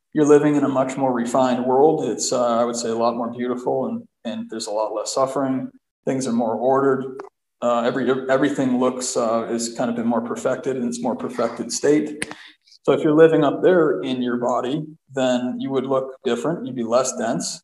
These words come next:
You would be, um, everything would be a lot more detailed and refined and beautiful. And then from there, you can, uh, if you wanna channel the earth dimension, uh, fine. But, you know, you have the privilege of living in a, in a higher state, sort of. So in terms of the spiritual component,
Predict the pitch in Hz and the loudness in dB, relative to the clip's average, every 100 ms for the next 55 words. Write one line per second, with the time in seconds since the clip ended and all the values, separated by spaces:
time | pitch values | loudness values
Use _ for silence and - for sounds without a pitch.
0 | _ - 123 120 120 117 117 120 110 107 | _ -6 -4 -2 -2 0 0 -2 -4 -4
1 | 117 120 127 123 - 123 117 120 113 117 | -8 -10 -8 -6 -4 -4 -2 -2 0 0
2 | 117 110 120 123 - 127 127 120 113 104 | 0 -4 -6 -8 -4 0 0 -2 -6 -6
3 | 117 113 120 98 120 123 131 151 151 151 | -4 -2 -2 -6 -6 -6 -2 0 0 -2
4 | - _ _ _ _ _ _ _ 139 131 | -14 _ _ _ _ _ _ _ -2 2
5 | 127 135 135 135 135 - _ - 156 139 | 2 2 2 -2 -8 -12 _ -2 0 6
6 | 170 151 139 147 147 147 147 147 147 147 | 8 8 6 2 2 2 2 2 0 -2
7 | 143 147 143 143 147 143 131 - - 117 | 2 2 2 2 2 4 4 4 2 -2
8 | 120 120 151 151 - - 127 123 156 196 | -2 -2 -6 -8 -8 -2 0 2 0 -2
9 | - - 110 - _ _ _ _ 135 123 | -4 -6 -8 -10 _ _ _ _ -6 -2
10 | 127 135 139 123 139 131 117 120 123 123 | 0 0 0 0 0 0 -2 -4 -4 -2
11 | 120 120 120 120 120 113 127 117 - 139 | -2 -4 -4 -4 -6 -2 0 0 -2 0
12 | 143 - 110 98 - _ _ _ _ 143 | 0 -2 -6 -8 -12 _ _ _ _ 0
13 | 139 202 220 208 151 - 175 180 - 135 | 4 6 6 6 4 4 8 8 6 2
14 | 120 123 160 127 113 | 0 0 2 2 -2